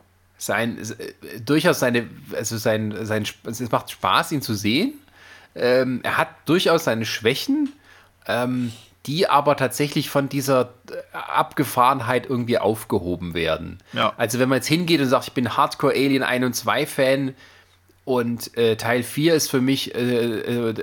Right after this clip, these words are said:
Speaker 1: dann gucke ich Teil vier, da, dann natürlich ist man dann enttäuscht. Das hat dann irgendwie nichts mehr damit zu tun. Ähm,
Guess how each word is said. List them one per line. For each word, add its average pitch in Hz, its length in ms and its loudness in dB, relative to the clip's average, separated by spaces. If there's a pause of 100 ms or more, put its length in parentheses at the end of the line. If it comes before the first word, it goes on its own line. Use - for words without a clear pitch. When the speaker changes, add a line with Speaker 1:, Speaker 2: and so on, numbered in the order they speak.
Speaker 1:
dann 113 180 -4
gucke - 200 -12
ich 123 80 -10
Teil 113 160 0
vier, 139 320 2
da, 107 160 0
dann 107 180 -2
natürlich 110 340 2
ist 123 120 -4
man 101 100 0
dann 85 180 0
enttäuscht. 82 540 -4
Das - 140 -12
hat 107 160 -2
dann 92 220 -2
irgendwie 95 280 -6
nichts 92 280 -6
mehr 90 80 -2
damit 85 260 -6
zu - 160 -18
tun. 80 280 -10 (640)
Ähm, 82 500 -6